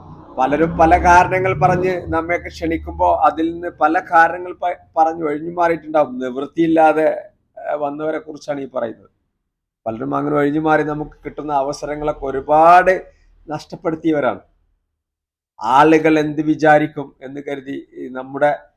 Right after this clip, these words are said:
അറിവിനെ, നമ്മുടെ കഴിവിനെ അതൊന്നും വ-, വളർത്തിയെടുക്കാതെ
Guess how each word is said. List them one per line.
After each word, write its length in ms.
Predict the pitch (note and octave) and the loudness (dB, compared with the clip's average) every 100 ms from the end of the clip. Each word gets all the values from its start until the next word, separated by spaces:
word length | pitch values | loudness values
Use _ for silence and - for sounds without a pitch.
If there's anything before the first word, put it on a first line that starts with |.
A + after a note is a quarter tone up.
| _ _ | _ _
അറിവിനെ, 500 | A#2 B2 C3 C#3+ C#3 | -8 -4 -4 -4 -4
നമ്മുടെ 320 | C3 C3 C3 C#3+ C3+ | -6 -8 -8 -8 -6
കഴിവിനെ 520 | B2+ C3+ D3 C#3+ A#2+ _ _ - | -4 -4 -6 -6 -8 _ _ -12
അതൊന്നും 380 | B2+ C3+ D3 C#3+ | -10 -10 -12 -12
വ-, 120 | C#3 D3+ | -12 -6
വളർത്തിയെടുക്കാതെ 960 | C3 C3+ C3 D#3+ D#3 C#3 C#3 B2+ A#2+ | -4 -4 -4 -2 -2 0 0 0 -2